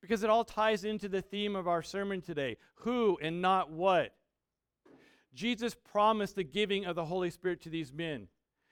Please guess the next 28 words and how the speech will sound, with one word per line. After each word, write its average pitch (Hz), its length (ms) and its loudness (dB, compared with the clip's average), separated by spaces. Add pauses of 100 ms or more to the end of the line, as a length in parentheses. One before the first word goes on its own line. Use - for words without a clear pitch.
(160)
And 185 180 0
with 226 200 4
that 247 220 6
promise 190 420 0
came 165 360 -4
many 220 280 0
of 233 80 -2
the 214 100 0
same 208 320 -4
things 202 440 -2
that 156 120 -6
were 160 120 -4
mentioned 175 460 -6
here 196 300 -4
in 160 200 -6
our 151 120 -2
verses. 147 600 -4 (240)
John 190 240 2
chapter 202 380 0
fourteen, 208 560 -2
verses 160 340 -6
twenty-three 180 520 -6
through 180 120 -12
twenty-seven. 170 680 -4 (320)
Jesus 208 500 -2
answered 196 460 -4
him, 113 300 -8 (380)
"If 156 120 -6